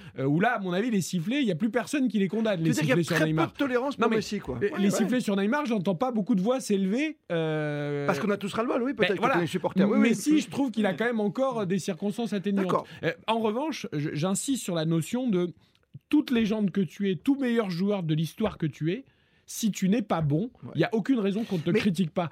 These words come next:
Speaker 2: en
Speaker 1: Moi,
Speaker 2: plus,
Speaker 1: j'ai, j'ai
Speaker 2: Eric
Speaker 1: très mal vécu,
Speaker 2: Vas-y.
Speaker 1: euh, en deux mille six, ce qui s'est passé avec Zidane.
Speaker 2: Oui.
Speaker 1: Alors, c'est encore différent. C'était un mauvais geste,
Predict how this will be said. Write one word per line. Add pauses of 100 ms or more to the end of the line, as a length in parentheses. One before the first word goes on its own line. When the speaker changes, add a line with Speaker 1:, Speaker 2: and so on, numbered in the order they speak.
(180)
Speaker 2:
en
Speaker 1:
Moi,
Speaker 2:
plus,
Speaker 1:
j'ai,
j'ai
Speaker 2:
Eric
Speaker 1:
très
mal
vécu, (200)
Speaker 2:
Vas-y. (120)
Speaker 1:
euh,
en
deux
mille
six, (140)
ce
qui
s'est
passé
avec
Zidane. (380)
Speaker 2:
Oui. (240)
Speaker 1:
Alors,
c'est
encore
différent. (100)
C'était
un
mauvais
geste,